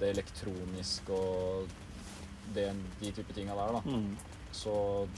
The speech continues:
Speaker 1: skal du fortsatt ha den som vi pratet om tidligere, den grunnleggende pakken.
Speaker 2: Nemlig. Alle må ha vært igjennom den.
Speaker 1: Alle starter der uansett.
Speaker 2: Ja, alle har vært igjennom førstegangstjenesten og den basisen, så alle har liksom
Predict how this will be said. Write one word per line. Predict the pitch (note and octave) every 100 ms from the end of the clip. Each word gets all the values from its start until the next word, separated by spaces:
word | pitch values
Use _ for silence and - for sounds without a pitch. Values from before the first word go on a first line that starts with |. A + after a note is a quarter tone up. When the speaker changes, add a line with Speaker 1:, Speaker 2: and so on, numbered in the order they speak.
| - - - - - - -
Speaker 1:
skal | - G#2+
du | G#2+
fortsatt | G#2 A2+ G#2+
ha | G#2 G#2
den | G2+ G2
som | G2 G#2
vi |
pratet | G#2 F#2
om | F#2+
tidligere, | F#2+ F#2 F#2 G#2
den | G2+
grunnleggende | G2 F#2 E2+ F2 G2+
pakken. | B2+ A#2
Speaker 2:
Nemlig. | G#2+ B2+ -
Alle | C#3+ A2+
må | G#2+ B2+
ha | B2+
vært | -
igjennom | A2+ G2+ A#2+
den. | A#2 C3+ A#2+
Speaker 1:
Alle | G#2+
starter | A#2 F2+ - G#2
der | G2 - - G#2+ G2+ G#2
uansett. | A2 A2+ A2+ A2+
Speaker 2:
Ja, | B2
alle | C#3 C3+ A2+
har | A2+
vært | A2+
igjennom | D3 A#2 B2 B2+
førstegangstjenesten | C3 - - A2 A#2 A#2 A#2+ A#2 A2+ - B2
og | A#2 A#2
den | A#2+ A2+
basisen, | G#2 G#2 B2+ A2 B2
så | C3
alle | A#2+ G#2+ C3+
har | C#3+
liksom | C3+ C3+ C3